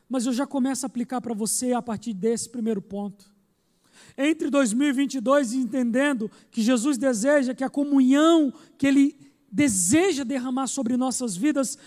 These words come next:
não é uma comunhão restrita a ocasiões, mas é uma comunhão diária. É uma comunhão que Ele quer derramar, que Ele quer envolver a minha vida e a sua vida todos os dias desse ano. Só que para isso acontecer,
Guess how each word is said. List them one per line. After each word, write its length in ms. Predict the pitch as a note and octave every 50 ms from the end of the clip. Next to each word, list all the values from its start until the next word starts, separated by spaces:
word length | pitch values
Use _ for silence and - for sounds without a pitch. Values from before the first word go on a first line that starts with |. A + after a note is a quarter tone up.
| - _ _
não 180 | B3 D4 D4
é 60 | D#4 E4
uma 160 | E4 D#4+ D4
comunhão 640 | - D#4+ D#4 D#4 D#4 D4 C#4 C#4+ D4+ D#4 D#4 D#4 - - - - _ _
restrita 840 | - C#4+ D4+ - - - - - D#4 E4 E4 - - C4+ A3 F3+ - _ _ _ _
a 140 | - B3+ C#4
ocasiões, 1120 | C#4+ - - C4+ B3+ G3+ - F#3 G#3+ A#3 B3 B3+ B3 A3 F3+ - - - - - - - _ _ _ _ _ _ - - _
mas 220 | B3 C#4 B3+ G3+
é 80 | D#4+ E4
uma 180 | E4 D#4 D4
comunhão 680 | - - D4+ D4+ D4 C#4+ C4+ B3+ C#4 D#4 D#4+ D4+ B3+ - - _ _ _ _ _
diária. 760 | - E3+ A#3 A3+ F3+ F#3 G3+ G#3 G#3 - - - - - - _ _ _ _ _ _ _ _ _ _ - - _
É 80 | C#4
uma 180 | D4+ D#4+ F4 D4
comunhão 680 | - D#4+ E4 D#4+ E4 D#4 D4 D4+ D#4+ E4+ E4+ D#4 C4 - - - _ _
que 80 | - D4+
Ele 120 | D#4 D4+
quer 180 | - E4 D#4+ C#4
derramar, 680 | D4+ D4 A#3 D4 D4 C4+ B3 B3+ C4+ C#4+ C#4 A#3 G3
que 100 | - C#4+
Ele 140 | C#4+ C#4 A#3+
quer 220 | - - D#4 D#4
envolver 640 | D#4+ D4+ A3+ C#4+ D4+ C#4 G#3 F#3 F3 G#3+ D4 D#4+ D4+
a 80 | D4 C#4
minha 240 | C4+ C#4+ D#4 D4+ B3+
vida 320 | F#3+ F#3+ C4 D#4+ A#3 C#4+
e 20 |
a 40 | C4+
sua 280 | - - - D4+ D#4+ C#4+
vida 400 | A3 F#3+ C#4 E4 C4 A#3 B3+ - - - - _ _ _
todos 360 | - D4 E4 C4+ D#4 A#3 A#3
os 80 | C4+ A3
dias 300 | F#3+ G3+ D#4+ G4+ E4+ G3
desse 340 | E3 G3+ F3 - - F3
ano. 240 | F3 D#3 C#3+ D3 D3+ _ _ _ _ _ _ _ _ _ _ - - _
Só 180 | - D#4 D#4+
que 120 | D#4 - D#4
para 280 | - - D#4+ E4+ D#4+
isso 340 | D4+ E4 G4+ G#4 - - D#4
acontecer, 760 | B3 - C#4 C4+ A3 F3+ A#3+ G#3 - - C#4 D4 D4+ C#4+ A#3+